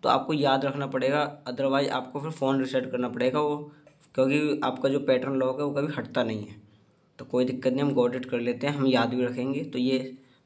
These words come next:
मैं simple सा डाल रहा हूँ फिलहाल, तो आप hard सा आप यहाँ पैटर्न को डाल लेना। दो बार डालने के बाद confirm पे click करेंगे। उसके बाद add your fingerprint लिखा आ चुका,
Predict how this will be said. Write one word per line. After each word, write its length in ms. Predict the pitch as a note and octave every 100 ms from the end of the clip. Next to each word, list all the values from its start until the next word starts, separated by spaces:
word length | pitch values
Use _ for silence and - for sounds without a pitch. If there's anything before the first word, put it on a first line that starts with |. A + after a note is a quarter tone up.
| -
मैं 100 | B2+
simple 380 | C3+ C3 C3
सा 80 | C#3
डाल 180 | C3+ B2+
रहा 140 | B2+
हूँ 80 | C3+
फिलहाल, 240 | C3 C3 C3
तो 120 | C#3
आप 220 | C#3 - - _
hard 260 | - A#2+ B2+
सा 160 | B2 C3+
आप 140 | C3
यहाँ 120 | B2+
पैटर्न 340 | B2+ B2+ B2+ C3
को 120 | B2+
डाल 180 | B2 B2
लेना। 280 | B2+ B2+ - - - - A2+
दो 160 | B2+
बार 140 | C3+ C#3
डालने 280 | C3+ C3+ C3+
के 60 |
बाद 160 | C#3+ C#3
confirm 380 | B2 A#2+ B2+ C3
पे 100 | C3
click 200 | C3+ C3
करेंगे। 340 | C3 D3 - - - - _
उसके 160 | C3+ -
बाद 240 | E3 E3+ -
add 160 | C#3+ D3
your 140 | D#3
fingerprint 480 | D#3 C#3 C#3+ C3+ D3
लिखा 200 | C3+ C#3
आ 80 | B2+
चुका, 300 | B2 - D#3